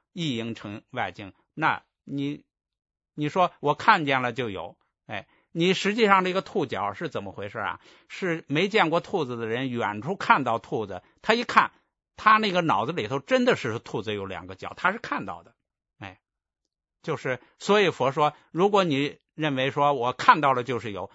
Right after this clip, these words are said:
那那个人看到说那个兔子有两个角，那他就应该是客观存在两个角。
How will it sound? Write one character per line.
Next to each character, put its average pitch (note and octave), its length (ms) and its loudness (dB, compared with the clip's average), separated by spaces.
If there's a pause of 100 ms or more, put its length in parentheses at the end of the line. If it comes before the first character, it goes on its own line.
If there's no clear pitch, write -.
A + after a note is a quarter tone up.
(180)
那 F#3+ 180 6
那 G#3 160 2
个 D3 100 2
人 D#3+ 140 0
看 D3 240 0
到 B2 140 2
说 C3+ 160 -2
那 C#3 100 -2
个 F3 80 0
兔 E3+ 180 -2
子 D3+ 140 -2
有 C#3 120 0
两 A#2 160 -2
个 B2 80 -8
角， G2+ 240 -6 (100)
那 D3 180 0
他 D3+ 120 -4
就 C#3 160 -4
应 A#2 120 -6
该 A2 140 -2
是 G2 80 -10
客 G#2 200 -10
观 F#2+ 180 -12
存 G2 160 -18
在 F#2+ 100 -14
两 F2+ 180 -20
个 G2 80 -20
角。 - 140 -20